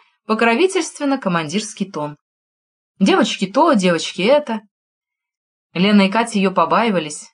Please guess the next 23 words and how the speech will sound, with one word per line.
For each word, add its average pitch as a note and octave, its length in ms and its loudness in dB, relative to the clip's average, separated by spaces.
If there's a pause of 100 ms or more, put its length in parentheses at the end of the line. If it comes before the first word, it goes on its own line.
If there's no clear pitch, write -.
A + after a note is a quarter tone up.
(120)
держались F#3+ 480 2
друг F3 200 -2
за E3+ 120 2
дружку C#4+ 380 0
и B3+ 40 -2
старались E4+ 420 0
пореже C#4+ 440 -2
попадаться A3 560 0
Татьяне F#3 480 0
на D#3 100 -8
глаза D#3 500 0 (240)
во F3 120 0
внерабочее D#3+ 680 -2
время. C#3 400 -8 (1000)
У G4 80 -4
них G4+ 180 4
были E4+ 200 4
свои D4+ 320 2
секреты, D#3+ 560 -2
совершенно A3 680 0
прозрачные G#3 640 2
для F3 160 -2
Тани. D#3+ 420 -4